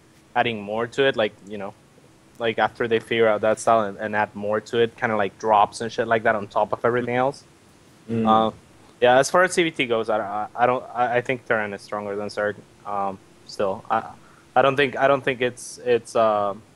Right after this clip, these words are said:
Speaker 1: the worst thing ever though. Um, I don't know. I personally have been working more on, uh, Roach Hydra compositions with Infestors and Swarmhosts, like I said. Um, but I don't know. Mutiling Baneling seems,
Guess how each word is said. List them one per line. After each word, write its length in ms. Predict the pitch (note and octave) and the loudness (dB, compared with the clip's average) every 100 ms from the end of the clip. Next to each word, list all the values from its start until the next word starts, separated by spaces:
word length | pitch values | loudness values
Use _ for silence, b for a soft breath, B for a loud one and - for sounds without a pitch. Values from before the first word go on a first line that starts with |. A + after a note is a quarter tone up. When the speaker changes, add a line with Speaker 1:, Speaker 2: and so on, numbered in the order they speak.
| _ _ _ _ _ _ - | _ _ _ _ _ _ -2
Speaker 1:
the 80 | |
worst 260 | A#2+ A2+ - | 2 2 2
thing 180 | A2+ G2 | -4 -2
ever 260 | F#2 F#2 | -4 -4
though. 180 | F#2 F#2 - _ _ _ _ _ G#2 | -6 -8 -12 _ _ _ _ _ -4
Um, 280 | G2 G2 G#2 - _ _ _ _ - | -2 -4 -10 -20 _ _ _ _ -2
I 80 | A2 | 0
don't 100 | G#2+ | 2
know. 80 | A2 | 2
I 140 | C3 | 2
personally 420 | D3+ E3+ E3+ C#3+ | 4 2 2 2
have 220 | C3+ B2 | 2 0
been 180 | B2 A#2 G#2 | -2 -6 -8
working 360 | A2+ A#2+ A#2+ | -4 -4 -2
more 240 | A#2+ A2+ A2+ | -4 0 0
on, 200 | A2 G#2+ | 0 -4
uh, 320 | G2+ G2+ G2 - _ _ _ _ | -4 -4 -6 -14 _ _ _ _
Roach 300 | A#2+ A#2+ A#2 | 2 2 2
Hydra 260 | A#2 A2+ A#2 | -2 0 -4
compositions 720 | A#2 - - A#2 B2 A#2 - | -6 -8 -6 -4 -6 -8 -8
with 200 | A2 - | -8 -6
Infestors 520 | G#2 A2 G#2 A2 G#2 | -6 -4 -4 -6 -8
and 80 | G2 | -10
Swarmhosts, 540 | - G#2 A2 A#2 - | -4 -4 -2 -6 -4
like 160 | A#2 A#2 | 0 4
I 80 | A#2 | 4
said. 260 | - A#2+ - _ _ _ _ _ - | 2 -2 -2 _ _ _ _ _ 0
Um, 540 | G#2+ G#2+ G#2 G#2 G#2+ - _ _ - | 4 4 4 0 -8 -16 _ _ 2
but 300 | C#3 C3+ B2 | 4 4 2
I 140 | B2 | 0
don't 100 | A2+ | 0
know. 140 | G#2 | -4
Mutiling 420 | G#2+ C3 C3+ B2+ A#2 | -4 -2 0 0 -2
Baneling 320 | A2+ A2 G#2 | -2 -4 -6
seems, 480 | A#2 G#2 G2+ - | -8 -8 -10 -18